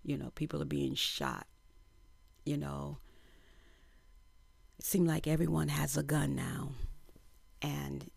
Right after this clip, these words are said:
it's, it's horrible. It is absolutely horrible, and, you know,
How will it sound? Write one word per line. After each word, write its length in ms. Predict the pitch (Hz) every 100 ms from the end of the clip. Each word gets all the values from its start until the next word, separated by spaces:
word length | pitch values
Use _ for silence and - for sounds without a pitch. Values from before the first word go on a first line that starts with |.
| -
it's, 340 | 190 - - - - - -
it's 160 | 240 -
horrible. 640 | - 247 220 - - 139 - - - - - - - - - - - - - - - - - - - - -
It 160 | 175
is 200 | 170 156 -
absolutely 680 | 160 165 - 180 190 180
horrible, 760 | 160 160 151 147 143 73 71 76 -
and, 640 | 147 78 - 73 143 - - - - - - - - - - - - - - - - - - - - - - - -
you 180 | 165 165
know, 380 | 156 147 147